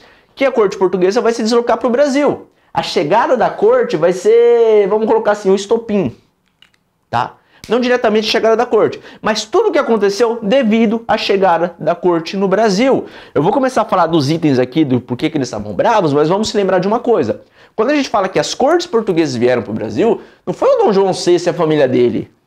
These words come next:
né? E quando eu falo família, não é só o restrito ali da casa, do castelinho deles, não, né?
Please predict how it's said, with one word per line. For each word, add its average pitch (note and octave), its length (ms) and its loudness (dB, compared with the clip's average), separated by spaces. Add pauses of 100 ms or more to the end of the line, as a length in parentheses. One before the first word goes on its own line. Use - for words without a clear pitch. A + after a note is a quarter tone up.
(360)
né? B2+ 260 0
E C3 180 2
quando A3 180 0
eu G4+ 60 0
falo F#4+ 200 -2
família, B3 360 0
não C#4 80 2
é F#4+ 160 2
só G#4+ 300 0
o F4+ 80 2
restrito B3+ 480 0
ali G3+ 100 0
da F#3 140 0
casa, E3 300 0
do C#3+ 80 -2
castelinho E3+ 500 0
deles, D3 260 0
não, C3 220 0
né? B2+ 140 -2